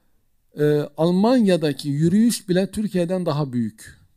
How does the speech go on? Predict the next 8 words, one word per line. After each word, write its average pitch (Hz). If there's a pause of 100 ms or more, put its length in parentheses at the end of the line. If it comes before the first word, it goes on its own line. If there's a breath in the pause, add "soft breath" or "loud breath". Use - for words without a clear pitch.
(280)
Almanya 202
İsrail'in 196 (760)
kankası. 160 (2250)
Amerika 185
deseniz 151 (1120)
İsrail'in 147 (260)
kardeşi. 135 (2250)
Ve 180